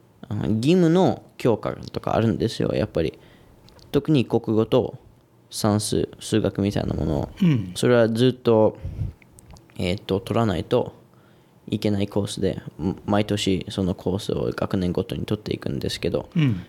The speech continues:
Speaker 1: やっぱり、あの、空いてるスペースとか、あの、やっぱり一年には八教科取って、そのうち大抵義務は、えっと、多くて八教科、少なくて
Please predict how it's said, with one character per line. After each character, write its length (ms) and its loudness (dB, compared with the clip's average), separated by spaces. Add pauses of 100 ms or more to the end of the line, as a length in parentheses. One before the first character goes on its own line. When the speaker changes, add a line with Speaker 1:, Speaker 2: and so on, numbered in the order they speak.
(100)
Speaker 1:
や 140 0
っ 20 -2
ぱ 180 0
り、 260 0
あ 120 2
の、 340 2 (440)
空 100 4
い 80 2
て 100 2
る 100 4
ス 120 -6
ペ 140 2
ー 20 2
ス 80 -10
と 100 -10
か、 320 -6 (500)
あ 80 0
の、 120 4
や 80 2
っ 20 0
ぱ 160 2
り 300 -4
一 260 -2
年 160 2
に 100 2
は 180 0
八 340 -4
教 160 2
科 160 -10
取 160 -4
っ 20 -20
て、 300 -4 (480)
そ 160 -2
の 160 4
う 60 2
ち 360 -2 (280)
大 180 2
抵 140 2
義 240 0
務 180 2
は、 260 0 (640)
え 160 0
っ 40 -2
と、 600 -2
多 180 4
く 120 -10
て 360 0 (340)
八 280 -6
教 160 -2
科、 280 -6 (180)
少 240 -4
な 100 2
く 60 -10
て 340 -2